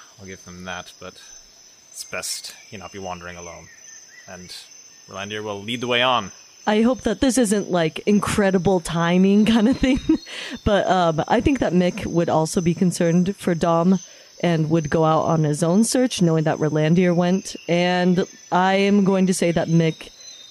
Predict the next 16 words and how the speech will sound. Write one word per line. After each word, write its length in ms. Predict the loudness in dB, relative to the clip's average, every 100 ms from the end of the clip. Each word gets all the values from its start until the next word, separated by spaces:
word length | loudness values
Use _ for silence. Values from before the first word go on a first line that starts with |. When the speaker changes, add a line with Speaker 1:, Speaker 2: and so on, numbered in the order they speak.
| -4
Speaker 2:
at 180 | -2
that 180 | -2 -2
point 300 | 0 0 0
that 140 | -2 -2
they're 120 | -2
leaving, 540 | -2 -4 -2 -2 -2 -6 -14 -8 0
meets 320 | 2 2 0
up 220 | -2 0
with 220 | -2 -2
the 120 | 0
rest 260 | 0 0 -2
of 60 | -2
the 80 |
group 320 | 0 0 0 -2
and 180 | -2
says, 460 | 0 0 0 -4 -10